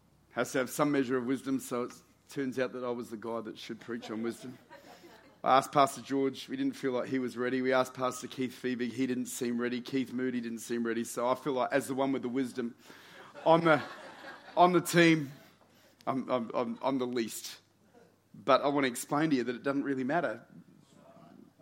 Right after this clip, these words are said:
Who, who's got the wisdom, who doesn't. I'm pointing you to Scripture here today and letting you know that,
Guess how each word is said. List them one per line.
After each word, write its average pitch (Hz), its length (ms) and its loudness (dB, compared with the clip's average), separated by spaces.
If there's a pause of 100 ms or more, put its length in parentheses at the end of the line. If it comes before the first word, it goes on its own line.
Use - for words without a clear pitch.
(480)
Who, 151 320 4
who's 151 300 2
got 156 140 -2
the 143 80 -2
wisdom, 139 300 0
who 139 140 2
doesn't. 147 260 2
I'm 151 180 0
pointing 139 300 0
you 131 80 -2
to 120 80 -4
Scripture 170 460 -6
here 123 160 -2
today 135 380 4
and 135 100 0
letting 139 200 2
you 135 60 2
know 151 300 4
that, 131 160 0